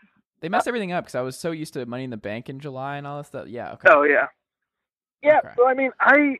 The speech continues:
Speaker 2: I really have no clue who <laughs> Rollins is gonna face after he faces Corbin. You know, I, I thought maybe you could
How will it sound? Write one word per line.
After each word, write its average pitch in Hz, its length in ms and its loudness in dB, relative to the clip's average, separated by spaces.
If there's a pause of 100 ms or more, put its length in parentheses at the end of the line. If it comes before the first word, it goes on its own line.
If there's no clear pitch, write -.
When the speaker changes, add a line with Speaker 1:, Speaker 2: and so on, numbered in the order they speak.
Speaker 2:
I - 80 4
really 254 300 6
have 226 120 6
no 226 140 6
clue 247 200 -6
who 214 100 0
<laughs> 156 120 0
Rollins 160 220 4
is - 60 -20
gonna 147 160 0
face 147 300 0
after 147 320 0
he 151 140 -2
faces 147 320 0 (140)
Corbin. 147 400 2
You 156 80 0
know, 165 360 2
I, 156 200 2 (320)
I - 80 4
thought 214 240 4
maybe 185 340 2
you 196 140 0
could 190 180 4